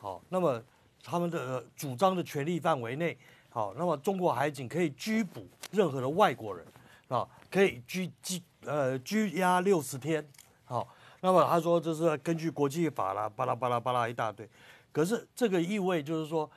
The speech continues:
那么以后菲律宾，那他的渔民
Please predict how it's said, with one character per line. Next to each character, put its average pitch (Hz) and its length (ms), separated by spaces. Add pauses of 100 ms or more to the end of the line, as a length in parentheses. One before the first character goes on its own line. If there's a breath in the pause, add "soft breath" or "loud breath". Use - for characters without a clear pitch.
(220 soft breath)
那 226 140
么 180 120 (100)
以 139 180
后 165 320 (120)
菲 208 160
律 202 140
宾， 196 320 (340 soft breath)
那 135 280 (340 soft breath)
他 208 200
的 185 100
渔 147 300
民 123 300